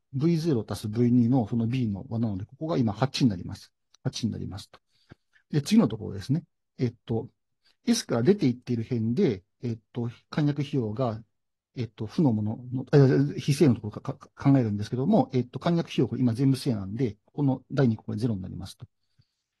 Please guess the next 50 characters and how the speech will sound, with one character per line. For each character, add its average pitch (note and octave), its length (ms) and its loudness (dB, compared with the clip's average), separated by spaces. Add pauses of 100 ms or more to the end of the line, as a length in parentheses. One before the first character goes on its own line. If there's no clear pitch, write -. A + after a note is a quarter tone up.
で、 F3 160 -2
え D#3+ 40 -4
っ - 40 -4
と、 C#3 100 -6
出 G#3+ 140 2
て D3 140 2
い-、 A#2+ 100 0 (220)
え B2+ 80 -2
っ - 20 0
と、 - 100 -14
入 C4 180 2
っ - 20 4
て - 220 -8
き - 80 -14
て A#2+ 100 -4
い A2 40 0
る G#2+ 120 -4 (480)
子 F3 160 2
の F#3+ 340 6
簡 C3 140 6
約 B2+ 140 4
費 - 120 -8
用 B2 60 6
を - 40 -4
考 A#2 120 0
え A#2 60 4
る A2+ 80 2
ん G2+ 60 0
で G2 60 -4
す - 40 -12
け B2 60 -6
ど A#2+ 80 0
も、 B2 60 -2
こ C#3 120 -6
れ C3+ 60 -2
入 G3 140 2
っ - 40 2
て - 180 -10
き - 80 -16
て - 80 -8
る G#2 80 -6
子 A2 100 -10
が A2 120 -2
こ - 120 -6
う F#3 40 -2
一 - 180 -6
個 - 140 -20
あ A#2 40 -2
っ - 80 -6 (160)
て、 A2 220 0